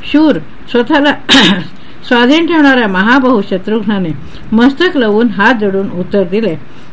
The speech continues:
"ही मधूची रम्य मधुरापुरी देवाने निर्माण केली. तिच्यात लवकर लोकवस्ती व्हावी, हाच मला उत्तम वर होऊ दे." आनंदित अंतःकरणाने देव शत्रुघ्नाला, "ठीक आहे,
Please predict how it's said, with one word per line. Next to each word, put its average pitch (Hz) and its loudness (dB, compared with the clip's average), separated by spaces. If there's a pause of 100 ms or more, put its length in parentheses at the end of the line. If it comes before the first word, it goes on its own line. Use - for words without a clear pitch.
(140)
"ही 349 6
मधूची 311 4
रम्य 254 4
मधुरापुरी 214 0 (300)
देवाने 220 4
निर्माण 196 2
केली. 147 -6 (580)
तिच्यात 349 2
लवकर 208 2 (220)
लोकवस्ती 269 2
व्हावी, 202 2 (320)
हाच 262 2
मला 208 2
उत्तम 185 0
वर 170 -2
होऊ 165 -4
दे." 147 -8 (840)
आनंदित 262 6
अंतःकरणाने 214 0
देव 208 0 (440)
शत्रुघ्नाला, 233 0
"ठीक 269 0
आहे, 180 -2